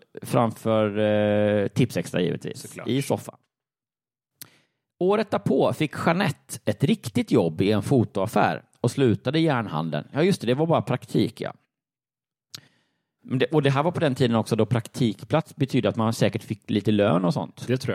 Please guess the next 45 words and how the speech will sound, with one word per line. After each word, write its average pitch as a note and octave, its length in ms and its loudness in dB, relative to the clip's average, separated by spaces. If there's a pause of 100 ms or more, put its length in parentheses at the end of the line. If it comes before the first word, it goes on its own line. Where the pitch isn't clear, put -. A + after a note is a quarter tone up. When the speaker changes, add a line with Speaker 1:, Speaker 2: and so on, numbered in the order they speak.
Speaker 2:
jag. - 100 -20 (380)
Speaker 1:
För C3 80 -2
nu D3 280 2
är A#2+ 80 6
det G2+ 100 2
så G2+ 120 -2
här, F2+ 160 0 (220)
ett F3+ 100 2
Speaker 2:
Mm. G#2 100 -14
Speaker 1:
tag A#2 280 0
så D3+ 100 -2
hette C#3 260 0
det G#2+ 120 2
så - 100 -4
här - 80 -4
obetald C3 460 0
praktik. - 540 -2 (140)
Speaker 2:
Just C3 140 -8
Speaker 1:
Det - 40 0
Speaker 2:
det. D3 60 4
Speaker 1:
säger A#2+ 200 2
man C#3 140 2
inte B2+ 140 0
ens F#2 140 -2
längre E2 240 0
väl? C2 220 -4
Speaker 2:
Nej, G#2+ 380 -2
men A2+ 120 -6
nu A#2+ 140 2
är A#2+ 40 4
det, C3+ 80 0
det B2 120 -4
är B2 60 0
nog G2+ 240 -4
så G2 80 -12
här, F2 80 -14 (120)
ett G#2+ 100 -10
sätt - 260 -6
att F#2+ 100 -14
ha F2+ 220 -4
en F2 240 -16 (120)
extrem F2+ 500 -6
låglöneanställd F2 1600 -8 (140)
d-, - 220 -20
då. G2+ 380 -4